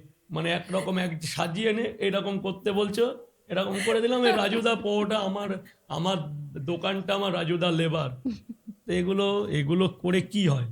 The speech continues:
এগুলো কিন্তু ক্ষণিকের জন্যে। আমি এইভাবেই খোলা আকাশের নিচেই ব্যবসা করে যাব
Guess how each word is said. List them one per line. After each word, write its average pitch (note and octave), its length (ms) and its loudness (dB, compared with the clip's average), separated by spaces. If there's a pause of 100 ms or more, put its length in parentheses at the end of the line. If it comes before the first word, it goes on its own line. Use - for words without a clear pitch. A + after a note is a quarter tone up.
(140)
এগুলো D3 340 -4
কিন্তু G#3 240 -2
ক্ষণিকের G3 580 2
জন্যে। C3+ 340 0 (600)
আমি F#3 360 0
এইভাবেই F3+ 560 6
খোলা D#3+ 380 4
আকাশের E3 420 2
নিচেই F#3+ 460 4
ব্যবসা D#3 480 2
করে E3+ 240 2
যাব F#3+ 380 4